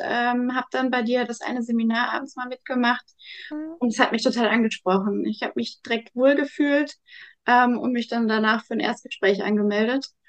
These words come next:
Speaker 1: Und das hat mir so gut gefallen, dass ich gesagt hab, "Das traue ich euch zu, ähm, da will ich
Speaker 2: <laughs>
Speaker 1: mitmachen." <laughs>
Speaker 2: Ja, sehr schön, das freut mich.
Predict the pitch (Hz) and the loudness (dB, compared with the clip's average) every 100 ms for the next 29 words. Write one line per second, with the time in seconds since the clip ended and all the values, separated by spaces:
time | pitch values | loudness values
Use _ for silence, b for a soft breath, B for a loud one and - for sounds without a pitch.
0 | b b b b _ _ - 370 269 - | b b b b _ _ 0 2 2 0
1 | - 254 254 - 269 247 233 220 269 - | 0 0 2 4 6 6 4 6 4 6
2 | 254 240 240 233 - 226 220 226 226 208 | 6 6 4 0 -2 0 0 0 2 2
3 | 214 - _ _ _ _ _ _ _ - | 2 -4 _ _ _ _ _ _ _ -4
4 | 226 226 - 214 233 - 214 226 - 277 | -4 -2 2 4 4 4 2 2 2 4
5 | 294 330 - 226 220 220 220 208 214 208 | 4 0 0 2 4 4 4 4 4 4
6 | 214 - 196 202 208 220 - - - - | -2 -2 -4 -6 -6 -8 -4 -2 -2 -2
7 | - 440 494 494 403 339 - 269 302 302 | 0 2 4 6 6 6 6 6 8 6
8 | - 285 226 247 - - 214 254 - 214 | 6 6 6 4 2 4 6 6 2 0
9 | 285 | 0